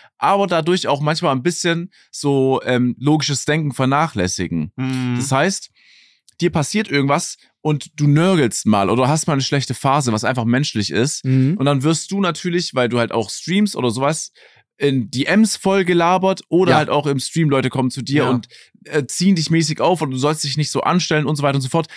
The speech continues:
Speaker 1: die aber sich gar nicht in der Situation befinden.
Speaker 3: Überhaupt nicht.
Speaker 2: Mhm,
Speaker 1: So, und
Speaker 2: genau.
Speaker 1: weil die denken, vielleicht waren die ansatzweise mal in derselben Situation, äh, ist es gar nicht nötig, dass man sich so verhält. Aber erstmal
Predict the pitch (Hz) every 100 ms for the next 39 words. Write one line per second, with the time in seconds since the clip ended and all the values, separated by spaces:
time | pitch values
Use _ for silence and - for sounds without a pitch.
0 | - 156 156 160 156 156 - 151 180 170
1 | - 151 151 156 160 147 - 160 135 -
2 | 170 156 170 147 123 - 110 147 156 165
3 | 160 147 131 170 170 175 208 190 190 -
4 | 175 175 180 180 - 196 269 269 214 208
5 | 202 - 185 190 165 160 151 135 151 175
6 | 131 127 123 - - 143 170 175 - -
7 | _ 135 135 120 _ - 131 - 180 156
8 | 160 - 151 131 156 156 - 135 135 117
9 | 120 123 - 110 139 - 120 143 147 170
10 | 185 175